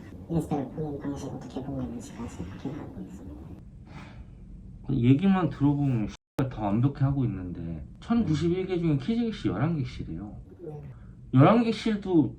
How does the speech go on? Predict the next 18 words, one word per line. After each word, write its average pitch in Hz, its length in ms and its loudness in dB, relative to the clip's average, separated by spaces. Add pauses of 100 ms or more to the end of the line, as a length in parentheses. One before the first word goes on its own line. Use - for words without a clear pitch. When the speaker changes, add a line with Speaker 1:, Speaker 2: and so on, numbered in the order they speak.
(160)
Speaker 2:
이렇게 151 340 4
관리를 127 400 6
못하면서 101 920 0 (580)
천 240 200 -2
객실을 233 320 0
어떻게 90 260 -4
관리해? - 360 -4 (520)
이렇게 185 320 4
안 123 160 6
지켜질 185 460 -2
거면 143 580 0 (160)
힘들더라도 254 720 6
제가 143 260 2
직접 - 380 -2
정비하는 131 420 2
게 123 60 0
낫지 - 280 -8
않겠어요? - 300 -6